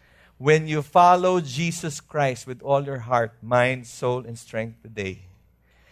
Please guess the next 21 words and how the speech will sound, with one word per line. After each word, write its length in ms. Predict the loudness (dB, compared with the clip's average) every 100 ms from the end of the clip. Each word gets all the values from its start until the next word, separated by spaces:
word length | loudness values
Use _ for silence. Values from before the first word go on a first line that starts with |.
| _
he 140 | -4
not 220 | 2 4 6
only 280 | 4 4
forgives 560 | -2 -6 0 2 2 0
you, 360 | -4 -4 -6 -12 _ _
he 160 | -2 4
not 220 | 4 4
only 340 | 0 0 0 -2
saves 680 | -2 2 4 4 2 -4
you 400 | -4 0 0 -2 -16 -20 _ _ _ _
from 200 | -4 -4
eternal 380 | -2 -2 -2 -4
death, 380 | 2 4 4 0 _
but 240 | -4 -4 -6 _ _ _ -18
he 80 | -18
gives 480 | -10 -6 -6 -8
you 160 | -12 -14 -14
a 60 |
light 360 | -8 -6 -6 -10 _ _ _ _ _ _ _
of 160 | -12 0
revelation. 800 | 0 0 -4 -4 -6 -10 -14